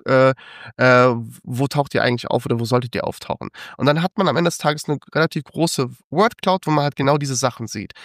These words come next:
Also die, äh, Competitor A, äh, A und Y sind viel stärker. Das sind eure Bereiche, wo, wo ihr sichtbar seid. Das ist meistens schon so ein Augenöffner, weil dann den Kunden klar wird, okay, äh, hier haben wir die le-, letzten Jahre einfach versäumt oder,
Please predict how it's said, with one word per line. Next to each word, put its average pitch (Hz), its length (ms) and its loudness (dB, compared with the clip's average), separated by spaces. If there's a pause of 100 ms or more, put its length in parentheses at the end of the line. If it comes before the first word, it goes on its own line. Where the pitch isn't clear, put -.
(140)
Also 123 240 0
die, 120 320 -2
äh, 123 320 4
Competitor 123 640 -2 (160)
A, 104 280 0 (120)
äh, 127 460 4
A 127 180 2
und 120 160 0
Y 160 400 2
sind 123 160 -4
viel 120 140 -4
stärker. 190 560 0 (420)
Das 139 140 -2
sind 147 160 -2
eure 196 260 4
Bereiche, - 460 -10
wo, 139 300 -2
wo 143 80 -2
ihr 139 100 2
sichtbar 160 280 -4
seid. 135 160 -2
Das 139 140 -4
ist 117 160 -10
meistens 160 320 0
schon 147 160 -4
so 135 80 -4
ein 127 80 -2
Augenöffner, 185 640 0 (500)
weil 131 220 0
dann 151 200 4
den 143 120 2
Kunden 147 260 0
klar 139 300 2
wird, 139 220 -2 (100)
okay, 180 420 -2 (200)
äh, 147 180 6
hier 143 180 2
haben 143 60 4
wir 139 80 0
die 131 80 -2
le-, 127 340 -4
letzten 139 300 -2
Jahre 135 220 2
einfach 131 220 -2
versäumt 127 600 -2
oder, 208 300 0